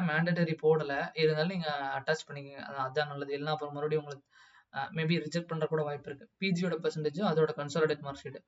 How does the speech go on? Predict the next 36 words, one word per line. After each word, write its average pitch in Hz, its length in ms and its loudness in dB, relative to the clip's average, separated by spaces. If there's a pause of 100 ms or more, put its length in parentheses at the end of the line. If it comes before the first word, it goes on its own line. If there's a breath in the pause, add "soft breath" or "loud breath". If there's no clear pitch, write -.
(480 soft breath)
ரெண்டுலயுமே 185 460 2
வந்து 190 180 0
கன்சாலிடேட் 170 540 0
தான் 165 100 0
கேட்டிருக்காங்க. 151 440 -4
நீங்க 156 320 0
ஃபர்ஸ்ட் 147 260 -6
செமஸ்டரோ 165 440 -2
செகண்ட் 151 200 -6
செமஸ்டரோ 147 340 -8
அட்டாச் 143 240 -4
பண்ணிடாதீங்க. 139 420 -8 (560)
கன்சாலிடேட்டட் 160 680 2
மார்க் 147 280 -6
ஷீட் 143 140 -10
தான் 151 140 -2
அட்டாச் 143 280 -12
பண்ணணும். 139 160 -12
மொத்த 143 420 -8
செமஸ்டரோட 165 420 -4
மார்க் 151 340 -4
கொடுத்திருப்பாங்க 143 400 -4
பாத்தீங்களா, 143 460 -2
ஒரு 139 160 -6
பெரிய 143 340 -2 (100)
ஷீட்ல, 147 220 -6 (520)
அதான் 143 260 -4
இதுல 143 140 -8
அட்டாச் 131 280 -12
பண்ணணும். - 220 -16 (580 soft breath)
Additional 190 420 2
education 160 500 0
qualification 143 640 -2
details 139 360 -4
if 135 140 -10
any. 135 240 -10